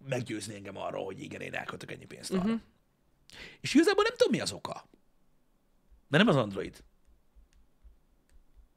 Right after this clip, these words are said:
Speaker 2: Nem, szerintem sem.
Speaker 1: Mert most, mit tudom én, egy Fold hárman nem sokat gondolkoznék.
Speaker 2: Ja, ja, ja, ja, ja.
Speaker 1: Nyilván, ha lenne rá pénz.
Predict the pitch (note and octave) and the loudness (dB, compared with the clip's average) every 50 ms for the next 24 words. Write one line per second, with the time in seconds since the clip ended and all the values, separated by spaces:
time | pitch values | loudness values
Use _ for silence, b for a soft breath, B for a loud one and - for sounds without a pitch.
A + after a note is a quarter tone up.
0 | _ - - - - - _ - F#4+ - B2+ A#2+ B2 B2+ - - - _ - - | _ -20 -20 -20 -20 -16 _ -4 -2 -2 -2 -2 -4 -8 -12 -16 -20 _ -8 -6
1 | G3 C#3+ C3 A#2+ G#2+ A#2 A#2 A#2+ - C#3 C3+ - - - - _ _ _ _ _ | -4 -4 -4 -6 -8 -12 -14 -14 -14 -16 -18 -18 -20 -20 -20 _ _ _ _ _
2 | _ _ - D3+ D#3 D#3 D3+ - E3+ C#3+ D3 C3+ B2+ B2 A#2+ - - D3+ C#3+ C3 | _ _ 6 6 6 6 6 2 0 0 2 2 2 0 0 4 6 6 6 6
3 | C#3+ C#3+ C#3 D3 C#3+ C#3 B2+ B2+ A#2 G#2+ G#2+ - G#2 G#2 G2 G2+ G#2 - G3 F#3 | 6 4 4 4 2 0 -4 -6 -6 -6 -8 -8 -8 -8 -8 -10 -8 -8 -8 -6
4 | - C4 C4+ A#3+ F#3+ E3+ E3 E3 D#3+ D3+ D3 D3 C#3+ C3+ B2 B2 B2+ B2 A#2 A2+ | -2 2 4 6 8 8 6 6 4 4 2 2 0 0 -2 -2 -4 -4 -6 -6
5 | A2+ G2+ G#2 G#2+ C3 C#3+ - _ _ _ _ - C3+ C3 A2+ A2+ A#2+ A#2 A2 A2 | -6 -6 -8 -10 -12 -14 -18 _ _ _ _ 2 4 4 6 6 6 6 6 6
6 | G#2+ G#2 A2 G#2+ - F#2 - - - | 6 4 4 2 0 -4 -10 -10 -16